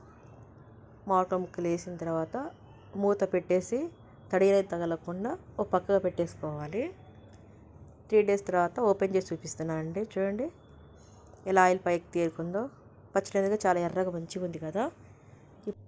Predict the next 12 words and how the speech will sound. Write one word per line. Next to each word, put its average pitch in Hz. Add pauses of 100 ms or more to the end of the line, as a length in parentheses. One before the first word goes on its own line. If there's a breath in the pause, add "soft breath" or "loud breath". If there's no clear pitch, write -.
ఇప్పుడు 226
ఈ -
మామిడికాయ 190
ముక్కల్ని 196
ఒక 202
బేషన్ 175
వేసేసి 170 (1120)
మొత్తం 180
కలిపేసుకోవాలి. 160 (920)
మామిడికాయ 175
పచ్చడి 165
మొత్తం 165